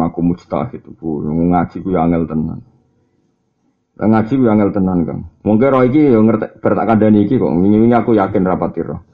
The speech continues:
Utawa roh tapi ramang-remang. Bareng iki jelas. Iku kowe mbok kuat pirang dina jelas ya hukum iki.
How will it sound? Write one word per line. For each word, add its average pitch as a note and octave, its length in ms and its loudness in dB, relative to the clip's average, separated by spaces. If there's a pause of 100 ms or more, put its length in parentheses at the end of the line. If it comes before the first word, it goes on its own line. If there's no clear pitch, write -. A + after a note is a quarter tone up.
(140)
Utawa B2 240 0
roh C3+ 160 4
tapi B2 240 2
ramang-remang. G#2 720 2 (640)
Bareng F#2 240 0
iki A#2+ 240 -4
jelas. F2+ 240 -2
Iku A#2+ 240 2
kowe C3+ 80 4
mbok A2 240 2
kuat A2+ 160 2
pirang G#2+ 320 2
dina G#2+ 240 2
jelas F#2 400 -4
ya F#2+ 80 2
hukum F#2+ 400 0
iki. F#2 320 -2